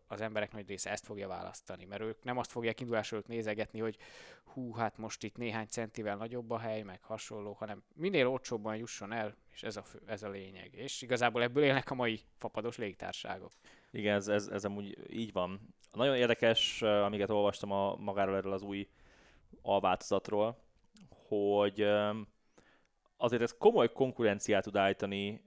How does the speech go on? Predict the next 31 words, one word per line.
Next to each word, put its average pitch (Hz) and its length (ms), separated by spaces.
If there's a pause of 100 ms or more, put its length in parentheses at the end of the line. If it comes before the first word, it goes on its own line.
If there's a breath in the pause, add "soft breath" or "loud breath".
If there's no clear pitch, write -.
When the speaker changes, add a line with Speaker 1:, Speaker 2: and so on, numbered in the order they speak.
Speaker 2:
jó 101 260
pár 92 240
széles 98 280
törzsű 95 200
típusnak, 92 460
vagy 92 160
jó 104 180
pár 101 460 (300)
légitársaságnak, 110 1200 (100)
jó 151 180
pár 107 220
megszokott 107 540
üzleti 101 300
modellnek 90 580
egyes 92 420
útvonalakon. 87 680
Tehát 87 240 (560 loud breath)
ugye 95 380 (720)
itt, 151 100
ami 151 120
nagyon 151 180
fontos 127 340 (100)
megemlíteni 107 440
a, 87 160
a, - 560
az - 180
A 110 40
három 101 240
huszonegyik 98 380
XLR 92 280
kapcsán, 160 600